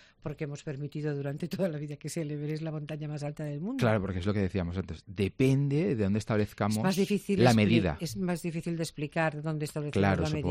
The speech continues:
Speaker 1: medida
Speaker 2: que es eso.
Speaker 1: que
Speaker 2: Porque tú miras el, el, por ejemplo, el,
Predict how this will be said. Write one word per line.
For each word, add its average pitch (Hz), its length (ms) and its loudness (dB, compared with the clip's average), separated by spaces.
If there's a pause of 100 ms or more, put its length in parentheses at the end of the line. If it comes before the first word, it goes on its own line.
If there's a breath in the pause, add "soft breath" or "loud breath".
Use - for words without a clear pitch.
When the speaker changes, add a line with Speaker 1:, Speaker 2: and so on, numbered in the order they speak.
Speaker 1:
medida 98 40 -2
Speaker 2:
que 95 200 -2
es 92 100 -2
eso. - 160 -6
Speaker 1:
que 120 120 -14 (540)
Speaker 2:
Porque 92 220 0
tú 104 140 0
miras 104 540 6
el, 98 460 4
el, 92 180 0
por 98 100 0
ejemplo, 101 280 2
el, 90 140 2